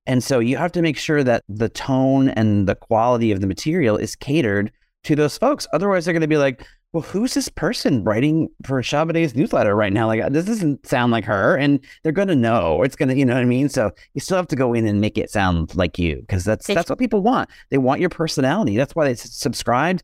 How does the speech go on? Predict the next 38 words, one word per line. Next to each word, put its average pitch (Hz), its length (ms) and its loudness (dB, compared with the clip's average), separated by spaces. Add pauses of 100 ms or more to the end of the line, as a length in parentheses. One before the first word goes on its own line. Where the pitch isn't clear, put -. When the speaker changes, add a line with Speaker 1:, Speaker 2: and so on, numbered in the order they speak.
(200)
Speaker 1:
They 143 100 2
want 135 240 0
your 202 100 2
good 170 200 0
stuff. 170 280 -2
They 110 100 -2
want 120 160 0
your 139 100 0
content. 151 380 -2
They 123 80 2
want 139 140 0
your 135 100 -4
teaching, 165 420 0 (240)
but 139 100 -4
they 160 100 0
want 147 240 0
you 101 200 2
too. 90 300 0
They 78 80 -2
want 90 180 0
a - 40 -6
part 80 220 -2
of 80 100 -10
that. 50 260 -8 (800)
Speaker 2:
Thanks, 196 340 0
Rob. 175 300 0
That 190 300 2
is 233 260 2
amazing. 196 600 0
That's 196 260 -2
an 214 240 0 (320)
incredible 220 640 0
reminder 240 720 2
to - 240 -2
all 185 240 0
of 170 100 -2
us 180 200 -2
that 180 280 0